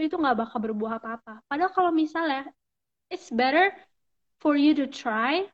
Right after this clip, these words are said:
rather than you're not gitu. Lebih mending lo berusaha daripada se-, nggak sama sekali. Karena kayak, kalau misalnya udah nyo-, lo nyoba, of course pasti ada rintangan di dalam situ. Lo pasti ada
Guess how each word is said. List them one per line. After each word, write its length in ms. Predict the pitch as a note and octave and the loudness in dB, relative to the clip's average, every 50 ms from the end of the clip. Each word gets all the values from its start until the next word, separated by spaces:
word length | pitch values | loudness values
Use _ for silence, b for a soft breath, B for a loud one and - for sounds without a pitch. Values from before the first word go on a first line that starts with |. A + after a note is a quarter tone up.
| _ - | _ -2
rather 200 | B3+ B3 B3+ C4 | 0 2 2 2
than 240 | B3+ B3+ B3 B3 B3 | 0 0 -2 -2 -2
you're 200 | B3 A#3 A3 A3 | -4 -4 -4 -4
not 280 | A3 A3 A3+ A3 G#3+ A3+ G#3+ | -4 -4 -4 -4 -4 -6 -8
gitu. 280 | A3+ A3 A3 G#3 G#3 - - | -10 -10 -10 -12 -14 -10 -6
Lebih 240 | A#3+ A#3 A3+ C4 B3 | -6 -4 -4 -4 -4
mending 440 | B3 B3 B3 B3 A#3 C#4 D#4 F4 G4 G#4 - _ _ _ _ _ _ _ _ _ - | -4 -4 -4 -2 -2 0 -2 -2 -2 -6 -10 _ _ _ _ _ _ _ _ _ -6
lo 360 | B3+ C4 D4 E4 F#4 G4+ G#4 G#4 - _ _ _ _ _ _ _ _ _ - | -2 0 2 2 2 2 0 -2 -8 _ _ _ _ _ _ _ _ _ -4
berusaha 760 | A#3 B3 C4+ C4+ - C#4 B3 B3 A#3+ - - C#4+ E4 E4+ D4 B3 | 0 0 0 0 0 0 -2 -4 -4 -4 -2 0 0 0 0 -2
daripada 400 | B3+ B3+ C4 - B3 A#3 A#3+ D4+ | -4 -4 -4 -6 -6 -4 -2 -2
se-, 160 | D#4 C#4 C4 | -4 -4 -6
nggak 200 | A3 A#3 A#3 A3 - | -8 -8 -8 -8 -8
sama 160 | B3 A3+ A#3 | -8 -8 -8
sekali. 400 | A#3 A#3+ A#3+ B3+ C4 B3+ B3 B3 - _ _ _ - | -6 -6 -6 -4 -4 -6 -8 -10 -12 _ _ _ -6
Karena 240 | C4+ C#4 D#4+ G4+ A4+ - - | -4 -2 -2 -2 -4 -4 -2
kayak, 240 | G4 E4 D#4+ - _ _ _ _ _ _ _ _ _ _ _ _ _ _ - | -2 -2 -2 -4 _ _ _ _ _ _ _ _ _ _ _ _ _ _ -2
kalau 160 | - E4 D#4+ | 0 2 4
misalnya 320 | D4 D4+ D4+ D#4 D4+ C#4 B3+ | 4 4 4 2 0 0 0
udah 100 | C4+ C4 | 0 -2
nyo-, 280 | B3 A3+ G#3 G#3+ G#3 - | -2 -2 -4 -6 -6 -6
lo 100 | B3 A#3+ A#3+ | -4 -4 -4
nyoba, 480 | A3+ A3 G#3 G#3 G3+ G3 C#4 F#4 F#4 - - _ _ _ _ _ _ _ _ - | -4 -4 -6 -6 -6 -2 0 0 0 -2 -4 _ _ _ _ _ _ _ _ -20
of 80 | - - _ | -20 -12 _
course 200 | G4+ G#4+ G#4+ - - | -6 -6 -6 -6 -6
pasti 240 | E4+ - - G#4 G4+ | -8 -6 -4 -2 -2
ada 120 | F#4+ E4+ D4+ | -2 -2 -2
rintangan 480 | C#4+ B3 A#3 A3 G3+ A3+ C4 C#4+ C#4 C4 | -2 -4 -6 -6 -6 -6 -4 -4 -2 -4
di 40 | A#3 G#3 | -4 -6
dalam 240 | G#3 A3+ G#3+ G#3+ A3 | -6 -8 -6 -8 -8
situ. 440 | - C4 C4 - B3+ A#3 A3+ A3+ A3+ | -8 -10 -10 -6 -4 -4 -4 -4 -4
Lo 120 | A#3+ C4+ E4 | -4 -6 -4
pasti 200 | - F4+ D#4+ - F4+ | -4 -6 -6 -4 -4
ada 240 | C#4+ B3+ A3+ A3+ A3+ | -4 -2 -2 -4 -6